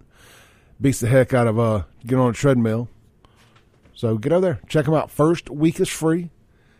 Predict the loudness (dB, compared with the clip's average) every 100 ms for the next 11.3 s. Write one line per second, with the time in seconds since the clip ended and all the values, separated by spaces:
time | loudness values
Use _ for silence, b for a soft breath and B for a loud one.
0 | _ -2 2 2 2 0 -2 -2 0 0
1 | -2 -6 -6 -4 0 -2 0 0 -2 -4
2 | -16 -20 _ _ _ _ -6 -4 0 2
3 | 2 2 0 0 0 -2 -2 -2 0 0
4 | -2 -2 -2 -2 -2 -4 -2 0 -2 -4
5 | -6 -4 -4 -6 b b b b b b
6 | _ -14 -12 -12 -12 0 0 2 2 4
7 | 2 2 0 -2 0 -2 -2 -4 -6 -10
8 | _ -8 -2 0 0 -2 -10 -4 -2 -4
9 | -8 _ -4 -2 -2 -6 -12 _ _ _
10 | _ _ _ _ _ -20 _ 2 2 4
11 | 4 6 4